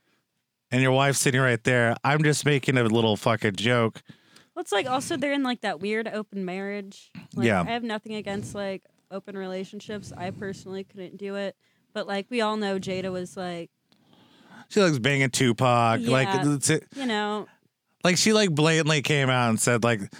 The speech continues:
Speaker 1: that kinda be, like, hurts your, like, self-esteem a little bit. Not even from
Speaker 2: Yeah.
Speaker 1: Elle, just a person in general. So I think, me, you know,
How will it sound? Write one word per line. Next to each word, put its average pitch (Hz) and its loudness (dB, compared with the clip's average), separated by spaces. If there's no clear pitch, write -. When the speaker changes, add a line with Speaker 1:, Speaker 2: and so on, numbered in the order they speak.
Speaker 1:
that 214 2
kinda 214 2
be, 127 2
like, 98 2
hurts - 0
your, 104 4
like, 92 2
self-esteem 92 0
a 87 -2
little 90 0
bit. 87 -2
Not 120 2
even 120 0
from 101 0
Speaker 2:
Yeah. 98 2
Speaker 1:
Elle, 98 2
just 87 -4
a 92 -4
person 95 -2
in 85 -8
general. 92 -4
So 120 2
I 131 2
think, 131 -2
me, 107 0
you 117 2
know, 85 0